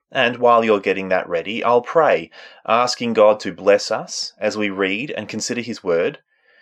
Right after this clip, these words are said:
read the passage, and then we'll go to the sermon. And so let's pray. Great God of glory, your Word is a powerful Word, forming the earth from nothing,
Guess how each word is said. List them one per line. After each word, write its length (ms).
read 220
the 40
passage, 600
and 160
then 200
we'll 120
go 180
to 120
the 100
sermon. 440
And 100
so 100
let's 180
pray. 440
Great 340
God 300
of 100
glory, 520
your 300
Word 420
is 160
a 60
powerful 640
Word, 400
forming 520
the 200
earth 340
from 260
nothing, 480